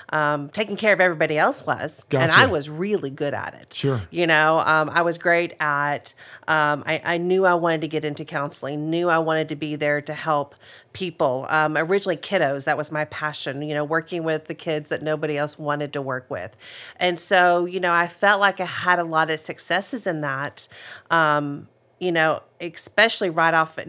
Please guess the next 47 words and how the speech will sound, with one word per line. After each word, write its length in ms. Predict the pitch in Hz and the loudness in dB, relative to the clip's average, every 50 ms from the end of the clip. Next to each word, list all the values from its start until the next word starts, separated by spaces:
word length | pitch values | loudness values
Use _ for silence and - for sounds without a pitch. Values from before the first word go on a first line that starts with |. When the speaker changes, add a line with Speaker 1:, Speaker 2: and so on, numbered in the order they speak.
| 170 165 - | -8 -6 -6
Speaker 1:
you 120 | - 170 | -6 -4
know, 220 | 156 156 156 151 147 - - - _ _ | -2 -2 -2 -4 -6 -12 -20 -20 _ _
uh, 140 | - 180 175 - - | -2 -2 -2 -2 -4
starting 380 | - - 202 185 185 170 170 | -4 0 2 2 2 0 -2
your 160 | 165 160 165 | -2 -2 -4
career, 440 | 160 - - 151 147 160 170 156 123 | -4 -6 -8 -8 -6 -4 -4 -4 -4
you 120 | 139 143 156 | -4 -4 -2
know, 100 | 156 151 | -4 -4
to 140 | 151 - | -4 -6
be 180 | 151 151 165 160 | -6 -4 -2 -2
able 220 | 160 151 156 151 | -2 -2 -2 -4
to 320 | 151 - - - 160 147 139 - - - - - - - | -4 -4 -6 -6 -6 -6 -8 -10 -16 -18 -20 -18 -14 -10
do 260 | 160 156 180 190 190 190 | -4 -2 0 0 2 0
new 260 | 185 180 185 185 185 | 0 0 0 0 0
things, 460 | 180 - - 180 175 180 175 165 160 | -2 -4 -2 -2 0 0 0 -2 -2
be 160 | 160 175 170 | -2 0 0
on 140 | 165 165 165 | 2 2 2
the 100 | 170 165 | 0 -2
brink 420 | 151 - 160 175 175 175 170 - | -2 -2 0 0 0 0 0 -2
of 100 | 185 160 | -2 -4
some 200 | - - 180 170 | -2 -2 -2 0
of 80 | 165 147 | 0 0
the 60 | 165 | -2
new, 460 | 156 151 160 160 160 165 165 165 156 156 - - - - - | -2 -2 -2 0 0 0 -2 -2 -4 -6 -8 -14 -16 -16 -6
um, 240 | - 160 165 156 151 - _ _ | 0 0 0 0 0 -6 _ _
types 420 | - - - - 185 185 180 - | -10 -6 2 2 2 2 2 -2
of 100 | 190 165 - | -6 -8 -4
therapy. 460 | - 165 160 160 165 160 - 175 160 | 0 2 2 2 2 0 0 -2 -2
I 60 | 151 | 0
got 220 | 156 - 170 170 - | 2 0 0 0 0
to 40 | 165 | -4
study 380 | - - - 170 160 165 170 | -4 0 2 2 2 2 2
under 160 | 156 147 156 160 | 0 -2 -2 -4
the 80 | 170 | -6
gurus 560 | 160 151 170 170 170 170 165 165 160 160 156 | -6 -4 -4 -2 -2 -2 -2 -2 -2 -2 -4
for 140 | - - 165 | -6 -6 -8
play 300 | - - - 156 156 156 | -8 -2 -2 0 0 -2
therapy 500 | 151 - 156 147 143 151 151 - 160 151 | -2 -2 -2 0 0 0 -2 -4 -4 -4
and 100 | 151 143 | -4 -6
all 280 | - - 147 151 160 170 | -4 -2 -2 0 0 0
of 100 | 165 147 | 0 2
that. 140 | 156 117 113 | 2 0 2
And 100 | 165 202 | 0 0
that 140 | 190 117 | 0 0
was 140 | 156 170 165 | -2 -4 -4
so 340 | - - - 196 196 180 - | -4 0 0 0 0 0 -2
awesome. 580 | - 156 165 196 220 214 - - 170 143 139 143 | -2 2 2 2 2 2 0 -2 -2 -2 -4 -6